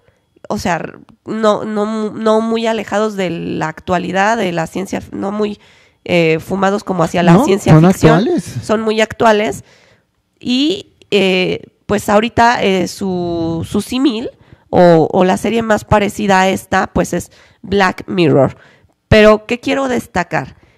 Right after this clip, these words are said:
Speaker 1: La Hora Marcada se hizo hace cincuenta, mm, cuarenta años.
Speaker 2: Mil novecientos noventa.
Speaker 1: ¿Treinta años?
Speaker 2: Treinta años.
Speaker 1: Treinta, cuarenta años.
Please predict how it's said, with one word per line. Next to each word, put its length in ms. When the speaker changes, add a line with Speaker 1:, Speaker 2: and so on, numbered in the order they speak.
Speaker 1:
La 200
Hora 160
Marcada 840
se 180
hizo 680
hace 600
cincuenta, 580
mm, 180
cuarenta 100
años. 80
Speaker 2:
Mil 100
novecientos 440
noventa. 640
Speaker 1:
¿Treinta 280
años? 400
Speaker 2:
Treinta 420
años. 520
Speaker 1:
Treinta, 360
cuarenta 400
años. 340